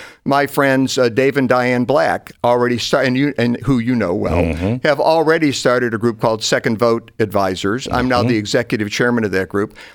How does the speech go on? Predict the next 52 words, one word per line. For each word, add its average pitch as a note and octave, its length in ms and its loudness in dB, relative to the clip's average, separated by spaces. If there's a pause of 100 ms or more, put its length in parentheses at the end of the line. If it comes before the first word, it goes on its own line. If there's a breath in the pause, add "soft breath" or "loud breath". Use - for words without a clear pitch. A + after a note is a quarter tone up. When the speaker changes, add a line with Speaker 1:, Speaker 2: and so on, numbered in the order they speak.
(140)
Speaker 1:
And D#3+ 160 0
we A#3+ 100 2
offer, F#3 340 2
you D3+ 160 -2
can D#3 180 0
buy C#3+ 240 0
our B2+ 180 0
products A2+ 420 -2
today. G#2+ 400 0
Vivek's C3+ 460 0
products A2+ 440 -2
are G2+ 100 0
probably A2 340 -2
coming G#2+ 140 2
Speaker 2:
Right. G#2+ 100 0
Speaker 1:
out G#2+ 80 0
in - 60 -6
the G2+ 100 -2
fall. A2 360 0 (340 loud breath)
But B2 180 0
today D#3+ 260 2
we've D#3 200 0
got C3+ 180 2
a, A#2 180 2 (160)
a A#2+ 140 2
pro-life C3 560 0
product, C#3+ 480 -4 (380 soft breath)
uh, G#2 180 0
where A2+ 220 4
if A2 80 -2
you A#2+ 180 2
invest, B2 320 0
it's A#2+ 180 -4
L C3+ 160 2
Y B2+ 300 0
F B2 260 0
E, C3+ 300 -2
and G#2+ 160 -2
you G#2 100 -4
can A2 160 -2
get A2+ 160 0
it A2 120 0
on G#2+ 120 0
Ameritrade A#2+ 720 2
or A#2 160 0
have G#2 180 -4
your A2 100 0
broker A2 360 0
get A2 160 2
it A2 100 -2
for G#2+ 200 0
you. A#2 100 -4